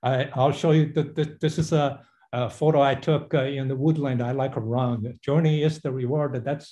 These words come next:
the career is like that. It's a, it's not a goal. Uh, it's a, it's a really, it's a journey. And, uh,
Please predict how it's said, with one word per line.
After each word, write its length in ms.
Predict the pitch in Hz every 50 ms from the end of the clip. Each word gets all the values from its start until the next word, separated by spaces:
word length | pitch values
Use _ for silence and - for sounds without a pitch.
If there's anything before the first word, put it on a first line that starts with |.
| - 139
the 120 | - 151 -
career 440 | - - 170 160 185 208 185 151
is 280 | 135 139 139 123 - -
like 300 | 123 127 131 120 117 -
that. 240 | - 131 120 117 117
It's 320 | 117 117 123 123 - - -
a, 60 | 127
it's 260 | 131 123 117 - 131
not 240 | 139 147 160 170 165
a 80 | 156
goal. 560 | - - - 135 123 131 139 135 143 147 143 - _ _ _ _ _ _
Uh, 280 | - 120 120 120 117 120 123
it's 160 | 127 123 -
a, 60 | 127
it's 240 | 120 139 127 127 -
a 60 | 131
really, 460 | 107 117 156 151 156 151 139 123 113
it's 160 | 107 107 - 117
a 80 | 101
journey. 600 | 98 - 120 117 120 120 120 131 131 131 139 131 - _ _ _ _ _ _ _ -
And, 380 | 110 110 117 107 107 104 104
uh, 280 | 120 117 117 113 117